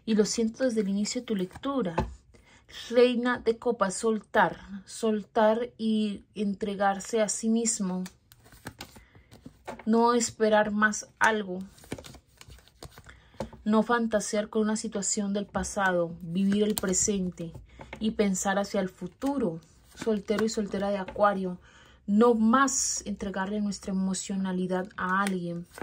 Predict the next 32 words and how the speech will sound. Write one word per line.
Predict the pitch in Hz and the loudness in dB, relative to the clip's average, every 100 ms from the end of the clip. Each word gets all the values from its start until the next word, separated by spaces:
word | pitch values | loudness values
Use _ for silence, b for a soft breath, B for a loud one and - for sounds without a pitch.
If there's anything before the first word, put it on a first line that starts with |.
| - - B B B B B | -16 -16 B B B B B
Recuperar, | - 220 214 208 190 208 202 196 185 185 | -2 0 0 -4 0 2 6 4 2 -4
restaurar | 196 196 - 190 185 196 208 262 277 - - - - _ _ - - - - - B B B - | -6 -4 -2 0 2 4 4 2 -6 -14 -14 -20 -20 _ _ -20 -16 -16 -14 -18 B B B -2
para | 214 214 | 4 4
ese | 202 214 214 | 4 0 -2
comienzo | 196 196 190 - | -2 -2 -2 -4
de | 196 | -4
cero. | 185 - 202 190 180 - | -4 -4 -4 -6 -8 -14
Si | - 196 190 | -12 -6 -4
es | 190 214 | -4 -2
necesario | 202 190 196 196 190 | -4 -4 -6 -4 -2
alejarme, | 175 175 185 190 196 | -4 0 2 2 0
lo | 196 170 | -4 -4
haré, | 165 254 269 - | -2 -4 -6 -12
dice | 175 175 180 | -10 -8 -10
aquí. | - 202 - B B B | -8 -8 -8 B B B
Los | 240 | -2
solteros | 240 233 247 277 | 0 2 2 2
y | 311 | 0
las | 269 | 0
solteras | 226 208 214 240 | -2 -2 -2 -4
están | 254 220 | -4 -2
en | 220 | -2
transición. | 226 233 220 202 - 214 165 160 _ - | -2 -4 -4 -6 -4 -2 -4 -8 _ -12
Están | 180 190 | -6 -4
pasando | 190 202 214 | -4 -2 -2
por | 220 196 | -2 -4
un | 175 | -4
proceso, | - 175 - 240 175 160 - | -4 -2 2 0 -2 -14 -8
por | 175 | -6
lo | 175 | -6
que | 170 170 | -6 -6
veo. | 185 175 | -6 -8